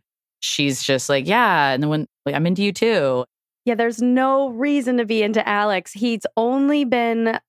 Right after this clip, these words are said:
Speaker 2: uh, gross in front of her, farts in front of her, falls asleep on the job in front of her. She's like, when she, they go to the party and she's like, "Oh, I party." Then she's like, they get together.
Speaker 1: Yeah.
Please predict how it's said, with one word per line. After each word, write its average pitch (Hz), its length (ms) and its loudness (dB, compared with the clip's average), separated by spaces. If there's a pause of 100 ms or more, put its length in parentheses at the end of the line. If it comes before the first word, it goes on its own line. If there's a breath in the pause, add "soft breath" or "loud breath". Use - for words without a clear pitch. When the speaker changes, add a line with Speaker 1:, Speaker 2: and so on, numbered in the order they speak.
Speaker 2:
uh, 196 540 0
gross 202 760 -2
in 220 180 -2
front 208 260 -2
of 190 120 -2
her, 196 300 0
farts - 580 -4
in 196 140 -2
front 196 300 -2
of 175 120 -6
her, 190 160 0
falls 185 360 -4
asleep 185 600 -4
on 185 260 0
the 180 100 -2
job 180 420 -2
in 180 140 -2
front 185 240 -2
of 175 120 -6
her. 185 200 -2 (260)
She's 220 240 -4
like, 196 240 -2 (360)
when 208 220 -2
she, 208 540 -2
they 214 140 -2
go 208 100 0
to 208 60 -2
the 196 80 0
party 208 580 -2 (300)
and 220 100 0
she's - 140 -2
like, 202 160 0
"Oh, 466 220 2
I 427 40 -2 (100)
party." 381 600 0 (240)
Then 233 200 2
she's 233 400 -2
like, 214 260 0 (220)
they 214 100 2
get 214 180 -2
together. 220 560 -2 (320)
Speaker 1:
Yeah. 180 440 2